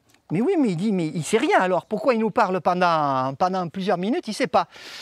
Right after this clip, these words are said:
Il était justement très prudent, il fallait, il faut, des, des noms de lieux comme ça, il faut bien sûr, vous faudrait prendre le temps de voir qu'est-ce qu'il y a eu comme, euh,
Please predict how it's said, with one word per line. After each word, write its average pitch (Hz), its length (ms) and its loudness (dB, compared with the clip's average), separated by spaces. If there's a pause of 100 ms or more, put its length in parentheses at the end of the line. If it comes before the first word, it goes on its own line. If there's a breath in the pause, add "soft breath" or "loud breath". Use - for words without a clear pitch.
(560 loud breath)
Il 170 120 2
était 185 180 0
justement 196 400 -2
très 226 200 -4
prudent, 202 380 0
il 277 100 -2
fallait, 180 220 2
il 185 80 -4
faut, - 120 -8 (440)
des, 175 260 0
des 180 100 2
noms 247 160 2
de 214 120 2
lieux 202 180 0
comme 185 180 -2
ça, 262 160 0
il 247 60 -4
faut 190 160 -2
bien 190 180 -2
sûr, 190 220 -2
vous 165 80 -8
faudrait 160 300 -2
prendre 170 300 -2
le 160 80 0
temps 175 180 0
de 156 80 -4
voir 156 200 -2
qu'est-ce - 220 -4
qu'il 185 120 -6
y 175 80 0
a 170 60 2
eu 196 140 0
comme, 151 240 -2
euh, 127 220 0